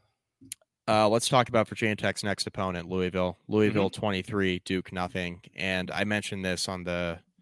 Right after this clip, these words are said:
Speaker 1: on the reaction at the, at the front end of this podcast. I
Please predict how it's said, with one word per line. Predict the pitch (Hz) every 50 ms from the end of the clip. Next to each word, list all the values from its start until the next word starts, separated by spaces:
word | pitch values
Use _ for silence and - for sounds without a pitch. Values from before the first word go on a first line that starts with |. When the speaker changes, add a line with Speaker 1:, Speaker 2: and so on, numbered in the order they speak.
| _ - - _ _ _ _ _ _ -
Speaker 1:
on | 92
the | 92 87
reaction | 90 90 87 87 85 - - 85 87
at | 82 -
the, | - 87
at | 87 85
the | - 85
front | - - 95 87 85
end | 87 87
of | 80
this | 85 82 -
podcast. | - 101 90 87 - - 92 87 85 82 - - - -
I | - 90 98 98 95 98 98 95 90 92